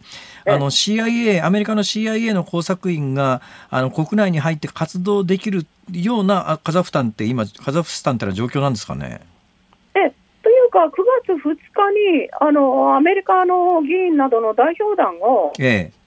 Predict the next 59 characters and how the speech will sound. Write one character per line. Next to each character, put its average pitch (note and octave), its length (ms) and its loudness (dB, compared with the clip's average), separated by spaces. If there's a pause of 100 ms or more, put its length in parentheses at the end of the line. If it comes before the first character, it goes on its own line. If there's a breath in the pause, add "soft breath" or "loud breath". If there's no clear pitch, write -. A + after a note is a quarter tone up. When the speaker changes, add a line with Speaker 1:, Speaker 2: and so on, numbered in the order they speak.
(140)
Speaker 1:
お、 F#3+ 640 -4
お - 20 2
迎 D4+ 320 2
え D4 60 -6
し - 100 -20
て D4+ 80 -2
で - 220 -2
す E3 80 -8
ね、 C#4 200 0
Speaker 2:
は A#2 200 0
い。 D2+ 120 -14 (220)
Speaker 1:
あ C4+ 140 2
の、 C4+ 120 0
接 - 60 -4 (200)
待 B3+ 180 0
し - 60 -18
て F4 80 0
ま F4 200 0
す - 60 -12
の E3 140 -4
で、 D3+ 180 0
ト C#4+ 140 0
カ F3+ 160 4
エ E3 60 -2
フ D#3+ 120 -8
大 E3+ 180 2
統 E3 220 2
領 C#3+ 160 -2
は。 C3 80 -2
Speaker 2:
は C#3+ 180 2
い。 G2 40 -4
は F#2 180 -4
い、 - 20 -6
は E2 180 -10
い、 - 20 -8
は C#2+ 60 -16 (180)
い。 - 40 -10
Speaker 1:
で E4+ 140 0
す - 80 -16
か E4+ 140 2
ら、 A#3+ 300 2
あ G#3+ 40 -2
の、 A3 180 -2 (300)
両 G4 260 4
方 A4+ 140 4
に C#4+ 140 2
こ F#3 200 2
う - 20 -10
向 G#3+ 100 -2
い B3+ 60 -6
て G#3 80 2
る G#3 100 -2
方 G3 180 2
が D#3+ 140 2
得 - 260 -4
で A4 180 2
す - 60 -8
の - 160 -4
で、 D3+ 180 2